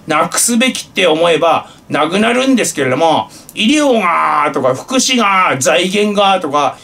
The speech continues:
一人当たりの借金がっていう財務省の洗脳にですね、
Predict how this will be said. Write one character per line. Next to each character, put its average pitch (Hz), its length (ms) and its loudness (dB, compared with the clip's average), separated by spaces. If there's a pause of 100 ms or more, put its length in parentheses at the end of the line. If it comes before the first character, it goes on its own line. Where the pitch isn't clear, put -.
(140)
一 185 180 -4
人 220 120 0
当 220 60 -4
た 226 40 0
り 208 80 -2
の 151 60 -4
借 147 260 -4
金 190 240 -2
が 202 160 2
っ 190 80 -4
て 151 80 -8
い 151 80 0
う 139 80 -4
財 156 200 0
務 180 120 0
省 208 140 0
の 190 80 0
洗 185 260 -2
脳 202 140 2
に 214 80 2
で 196 100 0
す 156 140 -4
ね、 160 280 -2